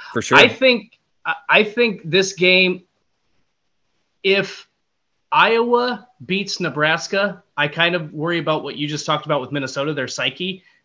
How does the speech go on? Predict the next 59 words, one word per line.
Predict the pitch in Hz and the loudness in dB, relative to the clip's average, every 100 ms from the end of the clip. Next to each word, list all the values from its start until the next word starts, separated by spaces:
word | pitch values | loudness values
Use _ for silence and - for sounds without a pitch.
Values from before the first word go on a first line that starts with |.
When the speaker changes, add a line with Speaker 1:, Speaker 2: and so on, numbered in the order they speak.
| _ | _
Speaker 2:
because | 143 160 151 143 - - | -6 0 0 -2 -8 -8
they | 147 160 | -2 -2
just | 160 156 | -2 -4
saw | 175 156 | -2 -2
their | 143 | -2
Big | 131 147 | -4 -6
Ten | 156 139 | -4 -4
West | 139 143 - - _ _ _ _ | -2 -4 -6 -20 _ _ _ _
bubble | 143 143 139 - _ | -8 -6 -10 -14 _
popped. | 127 151 - - - _ _ _ _ | 0 0 0 -12 -20 _ _ _ _
So | - 156 143 | -4 -2 0
you | 143 | -4
kind | 135 156 156 | -4 -2 -2
of | 151 | -2
want, | 139 151 160 | -4 -6 -2
and | 175 | -4
it's | 175 | -2
a | 185 | -2
full | 208 190 | 0 0
day. | 147 147 | 4 4
It's | 123 - | 2 0
not | 175 | 0
like | 160 156 | 2 0
it's | 165 - | -2 -6
an | 151 | 0
hour | 147 147 151 | 2 4 2
where | 143 | -2
you | 143 | -4
can | 131 135 | -6 -6
shield | - 165 151 | -4 -2 -4
them | |
from | 147 143 | -6 -6
the | 143 | -6
television | 151 143 143 143 143 143 | -4 -4 -2 -2 -2 -4
or | 139 135 - | -4 -8 -14
social | - 151 147 147 | -10 -8 -6 -6
media | 139 131 | -6 -6
or | 131 | -4
whatever | 135 127 | -6 -6
the | |
case | 123 143 - | -6 -6 -4
might | 127 120 | -6 -4
be. | 135 123 | -4 -4
This | 143 - | -6 -8
is | 139 | -8
a | |
full | 131 - 156 | -8 -8 -8
day. | 135 143 139 | -2 -2 0
They're | 147 | -4
gonna | 135 160 147 | -2 -2 -2
know | 143 135 127 - _ _ _ | -2 -2 -4 -10 _ _ _
the | - | -10
circumstance | 135 151 139 131 - 131 123 - _ _ | -4 -4 -2 -6 -6 -8 -8 -12 _ _
heading | 143 135 | -2 -2
into | 131 | -4
this | 127 120 | -8 -10
game. | 131 120 | -10 -8
So | - 123 | -8 0
that's, | 160 185 - | 0 0 -6